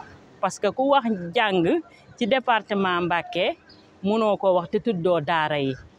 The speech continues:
Daara yi dañ fee am place ak benn rôle bu am solo bu ñuy jouer. Kon ñoom suñ xalaatee am initiative bu rafet bi pour di toggal ndongo yi di leen yóbbul,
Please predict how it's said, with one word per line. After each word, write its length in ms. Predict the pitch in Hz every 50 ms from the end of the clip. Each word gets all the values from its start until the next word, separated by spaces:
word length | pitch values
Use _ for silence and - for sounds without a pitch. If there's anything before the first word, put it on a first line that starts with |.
| - 160
Daara 300 | 170 180 180 180 175 180
yi 140 | 170 170 165
dañ 180 | 175 170 170
fee 140 | - - 185
am 180 | 160 175 170 170
place 420 | - _ 180 175 165 165 160 - 190
ak 100 | 175 170 156
benn 180 | 170 175 175 175 170
rôle 240 | 170 175 180 165 151
bu 100 | 160 165
am 200 | 127 214 240 233
solo 280 | - - 220 196 190
bu 120 | 180 175 185
ñuy 200 | 170 175 165 156
jouer. 300 | 143 175 165 151 139 - - _ - - - _ _ _
Kon 120 | - 220 214 220 220
ñoom 200 | 220 214 208 196
suñ 200 | 202 226 220 226 214
xalaatee 480 | - 226 214 208 196 190 - - 185 185
am 160 | 180 196 202 -
initiative 680 | 220 220 208 - - 226 202 185 180 - - 190 175 165
bu 80 | 180
rafet 260 | 185 185 - - 180 160 156
bi 160 | 170 180 170
pour 180 | - 233 233 190 180
di 80 | 202 190 -
toggal 420 | - 269 247 233 202 196 208 190 190
ndongo 300 | 185 196 196 170 175 180
yi 100 | 165 160
di 120 | 160 214
leen 220 | 233 226 220 214 214
yóbbul, 400 | 208 196 180 143 135 175 208